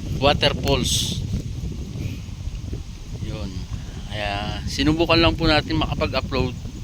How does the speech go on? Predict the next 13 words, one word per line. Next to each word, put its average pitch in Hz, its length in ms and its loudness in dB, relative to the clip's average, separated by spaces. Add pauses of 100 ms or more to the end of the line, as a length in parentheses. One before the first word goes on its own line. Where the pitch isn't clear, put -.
(920)
dito 127 240 0
sa 135 80 2
ating 123 480 2
YouTube 120 400 -2
channel. 107 640 0 (1800)
Kagabing 113 480 2
magdamag. 110 560 2 (160)
Pagising 135 400 0
ko 160 160 6
ng 156 160 4
umaga, 127 640 6
tapos 123 320 0
na. 120 320 2